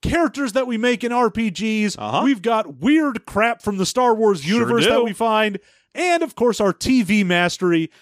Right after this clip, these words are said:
Speaker 1: where we are very close to finishing up our current season of going through very special episodes.
Speaker 2: Yeah, and I, we got a super special for, one for you this time. I sure hope you aren't sick of our high-pitched nerd voice.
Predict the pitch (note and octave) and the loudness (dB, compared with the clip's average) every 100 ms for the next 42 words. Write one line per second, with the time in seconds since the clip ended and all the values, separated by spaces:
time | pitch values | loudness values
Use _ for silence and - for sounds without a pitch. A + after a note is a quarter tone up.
0 | _ - F#3+ G#3 A3 G#3+ G3 - _ _ | _ -2 0 0 0 2 0 -2 _ _
1 | B2+ A#2+ F#4+ E4 B3 - A3 - F3 A#3 | -10 0 2 4 2 2 0 0 -2 -2
2 | A3+ - G3+ G3+ F#3+ E3 D#3 D#4 G4 F4 | -2 -4 -2 0 2 0 0 0 0 0
3 | B3+ - - - E4+ B3 C#4+ C4+ B3+ _ | -6 -14 -6 -2 0 2 0 -2 -6 _
4 | _ - A3 E3+ E4 D#4+ C4 C4 C4+ G3 | _ -2 -2 0 0 0 -2 -2 -2 -2
5 | E4+ G4+ A#3+ F3 - A3 G#3 A#3+ G#3+ F3+ | 2 4 4 0 0 0 2 2 2 0
6 | F3 - C#3 G#2+ C#3 A#2+ B2 F3+ F3+ C#3 | -2 -2 -2 -4 -6 0 2 4 2 2
7 | D3 C3 E3 C#3 - G3+ A3+ C#3+ E3 D3 | 0 -2 -2 -2 -2 -4 -4 -2 -2 -2
8 | C#3+ D#3+ D3+ C#3+ C3+ D3+ C3 C3+ E3 B2+ | -2 -2 -2 -2 -2 0 0 0 -2 -2
9 | G#2+ A#2 - F#3+ F#3 F#3 D#3+ E3 - F#3 | 0 -2 -2 0 0 0 0 0 -2 -4
10 | D3+ C3 A#2+ D3 D#3 D#3+ D#3+ C3 E3 G3 | 0 -2 0 -2 -2 -2 -4 -2 -2 0
11 | A#2+ A2 C3 - | -2 0 -2 -4